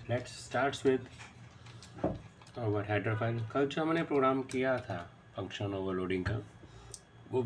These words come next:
without class के हम, मैंने आपको कॉन्सेप्ट बताया था, उस सिंपल फॉर्मेट में था। अब मैं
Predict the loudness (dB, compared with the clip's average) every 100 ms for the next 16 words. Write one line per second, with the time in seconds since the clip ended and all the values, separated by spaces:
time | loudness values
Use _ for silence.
0 | 4 4 4 2 2 2 4 6 6 6
1 | 2 0 -2 -6 -2 2 2 2 0 0
2 | 0 0 -4 -4 -2 -4 -2 -2 2 2
3 | 2 0 4 4 4 -2 -4 -8 -8 -12
4 | -16 -20 -20 -20 -20 -20 -18 -20 -8 -2
5 | -2 -2 -6 2 6 6